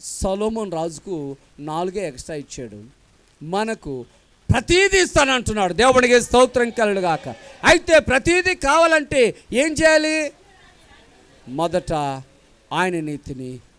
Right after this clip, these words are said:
ఆయన రాజ్యాన్ని. దావీదయ్య, ఆయన నీతిని, ఆయన రాజ్యాన్ని ముందు వెతుకు. పశువులు, ప్రభు నాన్న బట్టి బలిపీఠం మీద నుండి చెప్తున్నాను, పశువులు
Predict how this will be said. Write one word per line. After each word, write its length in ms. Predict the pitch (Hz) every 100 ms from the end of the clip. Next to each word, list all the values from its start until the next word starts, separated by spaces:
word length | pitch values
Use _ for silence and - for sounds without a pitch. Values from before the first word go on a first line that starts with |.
| _
ఆయన 140 | 120 113
రాజ్యాన్ని. 580 | 110 107 - - 92 _ _ _ _ _ _ _ _ _ _ _ _ 120 _ _ _ _ _ _ _ _ _ _ 131
దావీదయ్య, 580 | 165 226 226 190 139 107 _ _ _ _ _ _ _ _ _ -
ఆయన 200 | 165 180
నీతిని, 760 | 190 254 - 240 196 165 139 127 _ _ 139
ఆయన 180 | 160
రాజ్యాన్ని 500 | 156 185 175 190 175
ముందు 260 | 170 262 302
వెతుకు. 420 | 285 262 - 147 110 _ _ _ _ _ _ _ _ _ _ -
పశువులు, 760 | 220 - 302 277 180 160 165 202 _ _ _ _ _ _
ప్రభు 200 | 190 214
నాన్న 240 | 269 240 220
బట్టి 180 | 202
బలిపీఠం 460 | 202 180 233 247 240
మీద 100 | 226
నుండి 200 | 214 180
చెప్తున్నాను, 540 | 170 - 165 143 123 120 _ _ 202
పశువులు 800 | 233 143 302 294 233 180 165